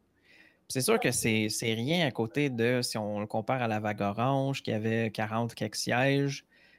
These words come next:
Là, il était tombé à vingt. La dernière fois, ils ont eu vingt-quatre, je pense, puis là, ils ont vingt-huit.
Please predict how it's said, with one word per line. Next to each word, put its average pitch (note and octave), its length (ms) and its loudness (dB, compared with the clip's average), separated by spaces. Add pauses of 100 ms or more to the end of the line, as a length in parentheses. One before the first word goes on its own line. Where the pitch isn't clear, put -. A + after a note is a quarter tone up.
(160)
Là, B2+ 240 4
il A#2+ 100 4
était A2+ 200 0
tombé A2+ 420 0
à G#2+ 140 2
vingt. G#2 240 -2 (920)
La A#2 200 0
dernière C#3 220 2
fois, B3 120 0
ils F3 60 4
ont C3 80 4
eu A#2 100 2
vingt-quatre, A2+ 760 0
je - 120 -12
pense, E3+ 300 -2
puis - 160 -4
là, C#3 60 4
ils B2+ 60 0
ont A2+ 140 0
vingt-huit. A2+ 1080 -4